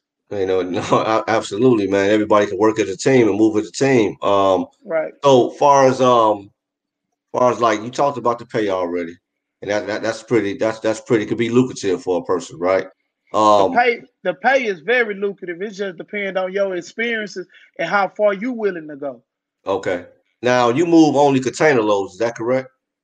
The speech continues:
Speaker 2: Uh, I, that's a big percentage of what I move, but it's not the only thing that I move.
Speaker 1: Okay, okay. And container loads, for people that don't know, that's mainly just stuff that's going, coming off the rail or going to the rail?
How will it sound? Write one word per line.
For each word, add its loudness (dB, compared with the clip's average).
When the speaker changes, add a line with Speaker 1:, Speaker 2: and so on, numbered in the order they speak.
Speaker 2:
Uh, 4
I, -6
that's -10
a -10
big -14
percentage -6
of -10
what -6
I -6
move, -8
but -8
it's -8
not -8
the -6
only -6
thing -14
that -8
I -8
move. -14
Speaker 1:
Okay, 0
okay. -4
And 0
container 2
loads, 2
for -6
people -4
that 2
don't 2
know, 2
that's -4
mainly 2
just 2
stuff 0
that's -6
going, 0
coming -2
off -2
the -4
rail 0
or -2
going 2
to -6
the -4
rail? -4